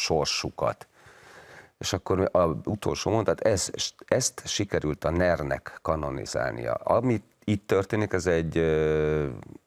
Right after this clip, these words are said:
dekanonizációs kísérlet, vagy egy új kanonizáció, mert megjelenik ki, ö, a cikkben egyébként Márton Áron és Apor Vilmos neve is,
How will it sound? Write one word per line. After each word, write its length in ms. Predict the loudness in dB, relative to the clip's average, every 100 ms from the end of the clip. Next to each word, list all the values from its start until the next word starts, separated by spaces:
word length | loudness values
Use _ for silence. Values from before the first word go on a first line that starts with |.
| _ _ _ -20 _ -6
dekanonizációs 1040 | -2 -2 0 0 0 -2 -2 -4 -4 -6 -6
kísérlet, 460 | -6 -4 -2 -2
vagy 140 | -4 -4
egy 140 | -2
új 200 | -2 -2
kanonizáció, 720 | 0 0 0 -2 -2 -2 -2 -2
mert 400 | -2 -6 -14 -6
megjelenik 380 | -2 2 0 0
ki, 180 | -2 0
ö, 380 | 2 2 4 4
a 160 | 2 2
cikkben 260 | 0 0
egyébként 400 | 0 0 -2 -2
Márton 340 | 0 -2 -2 0
Áron 360 | 0 2 0
és 140 | 0 -4
Apor 280 | -4 -4
Vilmos 360 | -4 -6 -6 -8
neve 240 | -8 -6 -8
is, 180 | -10